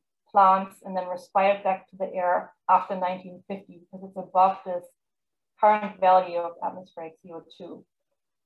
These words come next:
Below zero, we have carbon that's been in soils for hundreds of years, and occasionally we capture carbon that's been in the ground for thousands of years. That is potentially this permafrost carbon.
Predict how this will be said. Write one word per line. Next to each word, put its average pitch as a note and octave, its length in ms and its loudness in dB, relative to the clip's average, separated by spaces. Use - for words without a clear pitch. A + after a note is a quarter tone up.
Below G#3+ 440 4
zero, B3 400 4
we A3 80 -4
have G3 280 0
carbon G#3 400 0
that's - 380 -10
been F#3+ 200 -8
in F3+ 140 -18
soils F#3+ 520 -2
for F3+ 220 -2
hundreds A3 360 -4
of B3 140 -10
years, B3+ 300 2
and F#3+ 100 -8
occasionally A3 680 -6
we G3 140 -14
capture G3+ 460 -2
carbon F#3 440 0
that's F#3 280 -18
been F#3+ 180 -4
in F#3 100 -4
the F3+ 100 -6
ground F3 380 2
for F#3 200 -18
thousands - 420 -2
of - 60 -20
years. - 240 -20
That - 360 0
is F#3 100 -18
potentially F3+ 500 -16
this E3 120 -20
permafrost - 440 -12
carbon. - 380 -14